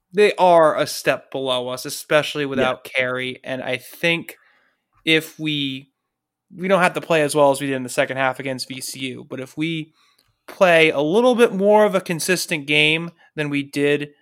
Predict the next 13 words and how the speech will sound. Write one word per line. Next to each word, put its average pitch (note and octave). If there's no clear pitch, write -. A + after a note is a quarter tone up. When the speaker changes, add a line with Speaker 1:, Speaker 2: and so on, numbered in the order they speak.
Speaker 1:
on C#3+
E D3
S D3
P -
N C#3
two D#3
back C#3
at -
the D3
Riley C#3+
Center, F3
I C#3+
think C#3+